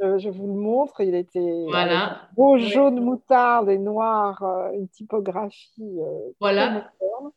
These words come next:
Speaker 2: Et si vous le soulevez un peu plus, on verra qu'il a été publié aux éditions Le Duc Pratique. Voilà.
Speaker 1: Absolument. Voilà, donc, euh, un an que vous distillez vos conseils et vos astuces pour, euh,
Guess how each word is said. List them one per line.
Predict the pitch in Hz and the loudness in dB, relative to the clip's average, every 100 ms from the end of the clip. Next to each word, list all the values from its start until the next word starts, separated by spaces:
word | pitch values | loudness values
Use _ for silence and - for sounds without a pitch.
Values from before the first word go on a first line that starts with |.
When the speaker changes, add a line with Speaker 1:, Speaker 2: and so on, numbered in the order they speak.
| - | -14
Speaker 2:
Et | |
si | 208 262 | -10 -8
vous | 247 | -6
le | 277 | -6
soulevez | 247 269 277 269 | -4 -2 0 0
un | 277 | -4
peu | 277 | -4
plus, | - 302 | -8 -6
on | 277 | -2
verra | 240 240 269 | 0 0 0
qu'il | 262 220 | -2 -2
a | |
été | 214 208 | -2 -2
publié | 208 202 220 | -8 -6 -6
aux | 262 | -6
éditions | 214 208 202 269 | -6 -8 -6 -4
Le | 233 | -4
Duc | 180 214 - | -6 -10 -8
Pratique. | 180 165 - - - _ | -8 -8 -12 -20 -20 _
Voilà. | 156 143 - | -10 -8 0
Speaker 1:
Absolument. | 233 233 - 302 240 196 160 147 - 151 | 0 0 -2 0 2 0 -2 -4 -6 -6
Voilà, | 208 190 175 220 247 | -2 4 6 4 2
donc, | 202 208 208 214 | 0 -2 -2 0
euh, | 196 196 185 | 2 2 2
un | 233 269 269 | 2 2 4
an | 294 302 294 | 2 2 -2
que | - 214 214 202 | 2 4 4 0
vous | 208 214 208 202 | -4 -6 -6 -8
distillez | 190 233 - - 277 247 269 269 | -8 -12 -12 -8 -4 -2 0 0
vos | 202 180 175 | 0 -2 -2
conseils | - 254 262 - 262 262 262 262 208 | -6 -12 -10 -2 0 2 0 -2 -2
et | 185 | -4
vos | 190 190 208 | -6 -8 -6
astuces | 233 _ - 254 262 _ 170 156 _ | -8 _ -12 -10 -10 _ -12 -12 _
pour, | 226 226 220 | -12 -10 -6
euh, | 185 160 | -6 -8